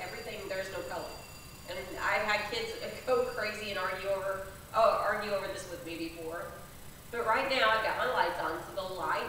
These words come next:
from the, my light bulbs are hitting that red angry bird, and they are absorbing every color and reflecting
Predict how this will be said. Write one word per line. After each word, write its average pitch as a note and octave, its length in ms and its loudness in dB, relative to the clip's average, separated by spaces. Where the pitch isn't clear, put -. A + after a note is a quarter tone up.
from G3+ 380 0
the, A#3+ 80 -2
my A#3 200 -2
light - 200 2
bulbs - 340 -2
are - 100 -2
hitting D4+ 280 -4
that C#4+ 260 2
red A#3+ 140 0
angry A3 400 -2
bird, D#3 240 -2
and - 100 -4
they G3+ 100 -2
are A3+ 160 -4
absorbing A#3+ 460 -2
every A#3 240 -4
color F#3+ 300 -2
and F3 180 -6
reflecting G3+ 540 -8